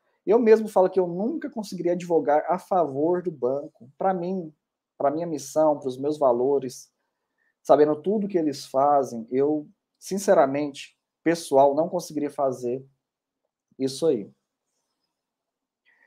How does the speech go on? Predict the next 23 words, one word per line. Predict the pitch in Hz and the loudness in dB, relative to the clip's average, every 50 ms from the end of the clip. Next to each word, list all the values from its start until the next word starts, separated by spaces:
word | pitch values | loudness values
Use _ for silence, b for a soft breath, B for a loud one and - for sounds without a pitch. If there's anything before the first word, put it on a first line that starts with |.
| _ _ _ _ _ _ _ | _ _ _ _ _ _ _
Gente, | - 196 208 196 - | 0 0 2 6 8
a | 170 | 8
outra | 175 202 196 233 | 8 8 8 4
hipótese, | 240 196 - 180 180 185 196 190 190 160 147 135 135 143 | -2 -2 2 4 6 6 6 6 4 0 -4 -4 -4 -4
né, | 143 | -4
a | 147 | -4
gente | 147 147 147 | -6 -6 -6
já | 156 | -6
caminha | - 156 147 147 143 | -6 -6 -6 -6 -6
pro | 143 - | -8 -10
finalzinho | - 151 139 139 135 127 139 | -6 -4 -2 -2 -2 -2 -4
da | 131 127 | -4 -2
nossa | 127 123 123 - 127 117 | -4 -4 -4 -4 -4 -2
live. | 117 123 131 135 131 123 120 120 113 110 _ _ _ _ _ | 0 0 0 0 0 -2 -4 -8 -14 -20 _ _ _ _ _
Qual | - - - | -6 -6 -4
que | - - | -2 -4
é | |
a | 349 | -2
outra | 254 233 196 | 0 -2 -2
hipótese? | 196 - 156 143 131 120 - - 123 127 | -2 2 2 4 4 2 0 -4 -12 -14
Você | 151 175 175 - 208 | -12 -10 -6 -4 -4
nunca | 190 214 269 - 320 | -4 -4 -4 -6 -8
pediu. | - - 269 214 160 139 139 143 151 156 151 151 | -6 -4 -4 -4 -4 -4 -2 0 0 0 -2 -6